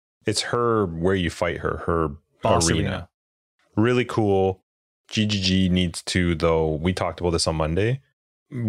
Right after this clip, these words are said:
Speaker 1: Do, keep it, like, let people buy it if they wanna buy it, but they, I really hope they go what they did with the Shaper and have the option of, like, a extremely rare chance that when you fight Conquerors, you can unlock their hideouts. I just think that'd be so fun.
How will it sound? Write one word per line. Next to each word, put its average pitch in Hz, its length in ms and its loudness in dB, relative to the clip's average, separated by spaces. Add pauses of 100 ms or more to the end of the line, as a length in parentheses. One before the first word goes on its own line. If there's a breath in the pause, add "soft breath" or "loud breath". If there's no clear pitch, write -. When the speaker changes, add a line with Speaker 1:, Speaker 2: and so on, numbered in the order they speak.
(120)
Speaker 1:
Do, 107 600 0 (220)
keep 170 240 -2
it, 117 180 0
like, 117 180 2
let 131 180 4
people 127 200 0
buy 95 300 2
it - 200 -4
if 98 140 -2
they 90 120 0
wanna 85 260 2
buy 78 240 0
it, - 160 -2
but - 180 -2
they, 92 140 0
I 107 160 -2
really 95 400 2
hope 85 240 -2
they 87 120 0
go 87 160 0
what 82 220 0
they 85 80 0
did 80 160 -4
with 78 140 -4
the - 80 -2
Shaper 73 460 -2
and 85 380 -2
have 85 300 -6
the 87 140 -2
option 78 420 -2
of, 78 140 -2
like, 76 300 -2 (200)
a 95 200 -2 (100)
extremely 92 1040 0
rare 76 260 0
chance 78 400 -2
that 82 180 0
when 87 100 2
you 85 120 0
fight 73 280 -4
Conquerors, 92 520 -2
you 85 100 -2
can 82 140 -4
unlock 73 380 -4
their - 320 -4 (680)
hideouts. 82 400 -2
I 107 100 0
just 127 160 -2
think 117 140 -2
that'd 104 100 -2
be 90 80 -4
so 87 180 -2
fun. 73 340 -6